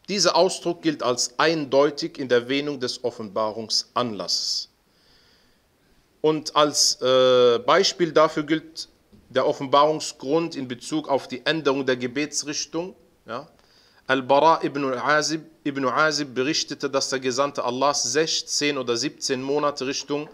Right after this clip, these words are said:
Beit al-Maqdis, Al-Quds, also in Palästina, betete. Doch er bevorzugte das Gebet Richtung des Hauses, also Al-Kaaba. Als er das Asr-Gebet vollzog, beteten mit ihm einige Leute.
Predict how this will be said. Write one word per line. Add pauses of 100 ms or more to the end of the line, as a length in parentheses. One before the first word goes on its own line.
(380)
Beit
al-Maqdis,
Al-Quds,
also
in
Palästina,
betete. (1600)
Doch
er
bevorzugte
das
Gebet
Richtung (840)
des
Hauses,
also
Al-Kaaba. (1300)
Als
er
das
Asr-Gebet
vollzog,
beteten
mit
ihm
einige
Leute.